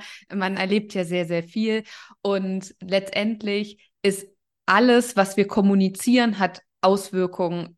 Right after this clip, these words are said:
auf die Behandlung. Und letztendlich geht es, äh, nicht nur um die Behandlungserfolge, die wir erzielen, ob das jetzt die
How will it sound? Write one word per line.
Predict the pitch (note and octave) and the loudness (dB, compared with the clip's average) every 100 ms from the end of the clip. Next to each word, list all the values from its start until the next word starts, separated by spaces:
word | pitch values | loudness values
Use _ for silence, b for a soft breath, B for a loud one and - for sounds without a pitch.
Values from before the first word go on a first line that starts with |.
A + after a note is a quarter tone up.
| - | -2
auf | F3+ F3 - | 2 2 0
die | F3 | -8
Behandlung. | E3+ D#3+ F3+ G#3 A3+ G#3+ A3 A3 G#3+ B B | -4 -2 0 2 0 0 -2 -2 -6 B B
Und | - G#3 | -2 -2
letztendlich | G3 F3+ - F#3+ G#3+ G3+ G3+ - | 0 -4 -2 -4 -2 -4 -4 -4
geht | F#3+ F#3+ | -4 -4
es, | F3+ - | -8 -8
äh, | - F3 F3 | -4 -2 2
nicht | F#3+ G#3+ - | 2 2 -2
nur | G3 F#3+ F3+ F3+ G3 - | -2 0 2 0 -4 -4
um | F3 E3+ | -2 0
die | E3+ | -2
Behandlungserfolge, | E3+ F3 G3 A#3 C4+ B3+ B3 - F3 A#3 A#3 C4+ B3+ B3+ | -2 0 2 2 2 0 0 -2 -2 -2 0 0 0 -4
die | A3 A3 | -4 -4
wir | G#3+ G#3 | 0 0
erzielen, | G#3 - G#3 - G#3+ G#3 G#3 G3+ | 0 -2 -6 -8 -6 -4 -2 -4
ob | F3 | -6
das | E3 E3 | -10 -6
jetzt | E3+ E3+ - | -8 -8 -6
die | E3 E3 | -2 -2